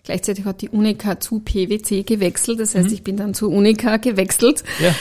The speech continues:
Speaker 1: und hatte dann bis zu meinem Eintritt bei der Vienna Insurance Group zweitausendachtzehn eigentlich fünf Jahre
Speaker 2: Mhm.
Speaker 1: Pause zur V I G und damit ausreichend
Speaker 2: Ja, klar.
Speaker 1: Cooling Off. Normalerweise wäre es zwei Jahre gewesen.
Speaker 2: Ich wollte nur ein bisschen Fachwissen einbringen.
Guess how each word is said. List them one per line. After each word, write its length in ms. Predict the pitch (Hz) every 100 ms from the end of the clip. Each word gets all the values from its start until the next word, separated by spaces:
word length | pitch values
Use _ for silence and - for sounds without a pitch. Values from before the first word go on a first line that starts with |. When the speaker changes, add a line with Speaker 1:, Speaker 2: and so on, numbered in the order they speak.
| 170
Speaker 1:
und 400 | 196 202 196 190
hatte 320 | - - 196
dann 380 | 202 196 185 190 -
bis 240 | - 196 -
zu 120 | 208
meinem 200 | 190 190
Eintritt 520 | - 160 - 202 185
bei 160 | 190 180
der 340 | 190 180 180 175
Vienna 240 | 190 175
Insurance 360 | 185 - 190 185
Group 160 | 190 -
zweitausendachtzehn 640 | 185 - - - - 190
eigentlich 200 | 165 180
fünf 280 | - 185 185
Jahre 400 | 185 - 180 185 - -
Speaker 2:
Mhm. 200 | 165 170 - _ _
Speaker 1:
Pause 600 | - 175 156 180 190 196 196
zur 200 | - 196
V 60 |
I 200 | 196 185
G 460 | 185 - 196 202 208
und 180 | - 180
damit 400 | 196 180 - -
ausreichend 400 | 170 - 175 -
Speaker 2:
Ja, 80 | 190
klar. 100 | -
Speaker 1:
Cooling 240 | 185 185
Off. 240 | - 175 -
Normalerweise 500 | 196 180 180 175 -
wäre 80 | 180
es 80 |
zwei 160 | - 170
Jahre 240 | - 185
gewesen. 500 | 185 196 - - 208 196
Speaker 2:
Ich 80 | -
wollte 180 | 143 151
nur 60 |
ein 40 | 143
bisschen 140 | 170
Fachwissen 600 | - 151 - 147 - 151
einbringen. 600 | 147 226 214 - 170 175